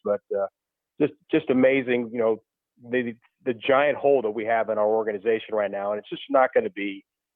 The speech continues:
it's not easy now. It's not gonna be easy in spring training. It's not gonna be easy that first game. It's not gonna be easy on opening day. And you know this,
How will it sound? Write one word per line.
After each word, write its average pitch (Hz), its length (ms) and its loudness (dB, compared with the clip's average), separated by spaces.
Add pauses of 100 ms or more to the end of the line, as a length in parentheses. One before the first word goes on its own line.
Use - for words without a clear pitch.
(680)
it's - 260 -8
not 139 180 4
easy 143 240 -2
now. 151 360 2
It's 143 120 -4
not 147 120 2
gonna 143 100 -4
be 139 260 -8
easy 147 280 -10
in 123 200 -12
spring 127 260 -4
training. 170 500 2
It's 127 120 -10
not 139 100 2
gonna 127 100 0
be 127 100 -4
easy 131 200 -6
that 117 200 2
first 123 260 -6
game. 139 360 2
It's 117 140 -10
not 123 120 2
gonna 127 100 0
be 120 180 -12
easy 123 260 -4
on 110 120 2
opening 110 420 0
day. 117 420 4 (480)
And 113 200 -2
you 175 80 2
know 139 220 6
this, 131 140 2